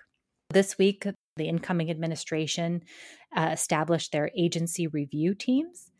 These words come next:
And these are individuals that are appointed to understand the operations of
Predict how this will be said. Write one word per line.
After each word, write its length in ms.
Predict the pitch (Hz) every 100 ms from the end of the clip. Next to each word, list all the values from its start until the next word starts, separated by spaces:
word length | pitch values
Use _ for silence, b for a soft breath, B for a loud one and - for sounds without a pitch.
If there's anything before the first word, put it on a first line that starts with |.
| B B B -
And 300 | 185 180 160
these 360 | 220 233 240 - -
are 420 | 185 175 160 160 - _
individuals 880 | 220 202 175 185 185 175 175 170 170 -
that 560 | 151 139 - - - - -
are 300 | - 160 151
appointed 500 | - - 214 202 190
to 160 | - 170 -
understand 680 | 214 226 196 - 180 190
the 120 | 175 160
operations 760 | 165 165 151 151 - 185 185
of 200 | - 160